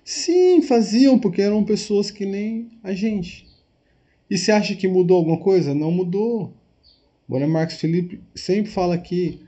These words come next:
são os mesmos seres humanos. E você pode ter certeza que hoje em dia tem gente que faz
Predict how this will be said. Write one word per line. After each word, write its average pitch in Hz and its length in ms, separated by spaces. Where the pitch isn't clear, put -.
são 175 260
os 143 140
mesmos 160 440
seres 151 280
humanos. 139 600
E 120 60
você 151 120
pode 156 220
ter 156 100
certeza 151 400
que 147 200
hoje 165 260
em 151 60
dia 156 400
tem 143 240
gente 165 160
que 165 100
faz 165 680